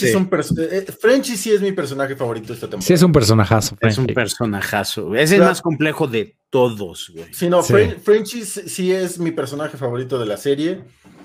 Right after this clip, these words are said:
Speaker 2: Este, porque,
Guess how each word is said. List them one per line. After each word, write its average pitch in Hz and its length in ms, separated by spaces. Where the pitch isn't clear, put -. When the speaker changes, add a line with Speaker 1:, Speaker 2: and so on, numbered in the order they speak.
Speaker 2:
Este, 113 800
porque, 156 540